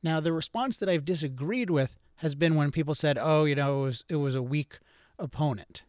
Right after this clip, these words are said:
And I take that as a compliment because I don't actually think he was a weak opponent. And as someone who was there pointed out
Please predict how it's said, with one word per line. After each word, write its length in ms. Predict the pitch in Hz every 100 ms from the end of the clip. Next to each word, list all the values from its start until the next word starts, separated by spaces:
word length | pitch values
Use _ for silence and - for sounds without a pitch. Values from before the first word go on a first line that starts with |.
| _ _ -
And 420 | 160 147 143 135 - _ _ _ _
I 100 | 151
take 280 | 139 233 220
that 140 | 196
as 120 | 160 135
a 60 |
compliment 720 | - 190 220 220 185 151 143
because 200 | 151 147
I 80 | 135
don't 200 | 156 202
actually 300 | 156 - 135
think 340 | 127 127 120 -
he 160 | - 156
was 140 | 139
a 60 | 131
weak 200 | 139 -
opponent. 500 | 127 139 120 120 - - - - _ -
And 280 | 156 147 147
as 140 | 143
someone 460 | - 247 220 170 143
who 80 | 165
was 200 | 147 143
there 200 | 156 131
pointed 420 | - 156 147 127
out 280 | 135 127